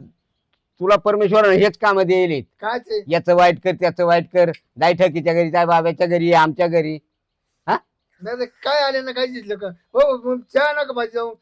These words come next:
Speaker 2: मी तुमच्या घरी येणार नाही आजपासून.
Speaker 1: आता तो भागलं ना.
Speaker 2: नाही येणार तुमच्या
Speaker 1: काय?
Speaker 2: घरी.
Speaker 1: पण हे बघ, मी आता डॉक्टरला ब-, बोलवेले.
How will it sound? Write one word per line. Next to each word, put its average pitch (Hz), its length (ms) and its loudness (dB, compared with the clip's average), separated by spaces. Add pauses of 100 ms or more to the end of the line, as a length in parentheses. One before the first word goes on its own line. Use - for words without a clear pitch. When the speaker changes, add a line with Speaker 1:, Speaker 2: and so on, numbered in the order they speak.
(240)
Speaker 2:
मी 220 160 -16
तुमच्या 294 320 -4
घरी 247 140 0
येणार 269 220 -4
नाही 247 140 -2
आजपासून. 185 420 -6 (1080)
Speaker 1:
आता 165 240 0
तो 247 260 4
भागलं 214 420 6
ना. 269 160 4 (240)
Speaker 2:
नाही 233 140 -10
येणार 285 380 -6
तुमच्या 247 220 -10
Speaker 1:
काय? 202 240 4
Speaker 2:
घरी. 180 80 -6 (540)
Speaker 1:
पण 170 120 0
हे 180 100 6
बघ, 185 220 6 (120)
मी 147 120 -4
आता 160 220 0
डॉक्टरला 160 440 0
ब-, 156 180 2
बोलवेले. 170 440 0